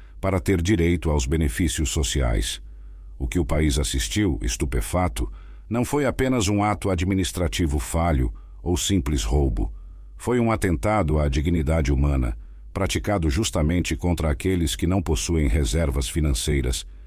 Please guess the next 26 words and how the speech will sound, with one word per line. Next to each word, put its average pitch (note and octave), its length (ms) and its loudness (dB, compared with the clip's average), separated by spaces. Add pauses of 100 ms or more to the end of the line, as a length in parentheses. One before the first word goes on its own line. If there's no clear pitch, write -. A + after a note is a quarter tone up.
(200)
que - 80 0
não B2+ 160 4
têm B2+ 280 2
advogados E2+ 680 2
caros F#2+ 480 2
à D2 80 2
disposição, C#2 800 0 (500)
que - 80 -2
dependem G#2+ 480 2
de D#2+ 140 2
cada G2+ 280 0
centavo, F2 680 0 (400)
afetando A2 640 0
a F#2 60 0
própria G#2+ 440 -2
capacidade F2 840 0
de C2 120 -2
subsistência D#2+ 960 0 (360)
daqueles G2+ 480 0
que - 120 0
não G2+ 160 2
têm A2 220 2
mais E2+ 340 2
a C2+ 80 0
quem D#2 200 0
recorrer. C2 580 0